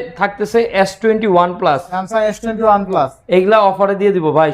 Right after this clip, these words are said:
Speaker 1: সব অফারে। এক একটার এক একটা রেট।
Speaker 2: আচ্ছা, আচ্ছা।
Speaker 1: অবশ্যই স্ক্রিনে দেওয়া নাম্বারে WhatsApp আছে, ওটাতে কল করে
Speaker 2: আচ্ছা।
Speaker 1: ডিটেইলস জেনে তারপর নিবেন।
Speaker 2: আচ্ছা, আচ্ছা,
Speaker 1: কয়েকটা
Speaker 2: আচ্ছা।
Speaker 1: অফারে আছে।
Speaker 2: থাকবে কত আজকে?
Speaker 1: এটা থাকবে আজকে only চব্বিশ হাজার টাকা।
Speaker 2: চব্বিশ হাজার টাকা।
Speaker 1: একশো আঠাশ জিবি।
Speaker 2: একশো আঠাশ জিবি।
Speaker 1: এরপরে এই দুইটা থাকবে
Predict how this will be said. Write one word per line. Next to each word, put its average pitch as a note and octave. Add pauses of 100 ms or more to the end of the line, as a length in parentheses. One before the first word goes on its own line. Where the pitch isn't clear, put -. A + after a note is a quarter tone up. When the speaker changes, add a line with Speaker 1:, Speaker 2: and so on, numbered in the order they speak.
Speaker 1:
সব F#3
অফারে। D3+
এক F3
একটার G#3
এক F#3
একটা G#3
রেট। A3
Speaker 2:
আচ্ছা, D#3+
আচ্ছা। D3
Speaker 1:
অবশ্যই B3
স্ক্রিনে A#3+
দেওয়া B3
নাম্বারে A#3
WhatsApp G3+
আছে, A3
ওটাতে F#3+
কল G3+
করে A3
Speaker 2:
আচ্ছা। F#3
Speaker 1:
ডিটেইলস G3+
জেনে G3+
তারপর G3
নিবেন। F3
Speaker 2:
আচ্ছা, -
আচ্ছা, D#3
Speaker 1:
কয়েকটা A3
Speaker 2:
আচ্ছা। A3+
Speaker 1:
অফারে F3+
আছে। C#3+
Speaker 2:
থাকবে G3+
কত A#3
আজকে? G#3
Speaker 1:
এটা A#3
থাকবে A#3+
আজকে A#3+
only A#3+
চব্বিশ B3
হাজার G#3+
টাকা। F3+
Speaker 2:
চব্বিশ G#3+
হাজার A3
টাকা। F#3+
Speaker 1:
একশো G3
আঠাশ G#3+
জিবি। E3
Speaker 2:
একশো D#3
আঠাশ D#3
জিবি। C#3
Speaker 1:
এরপরে A3+ (400)
এই A3+
দুইটা B3
থাকবে A#3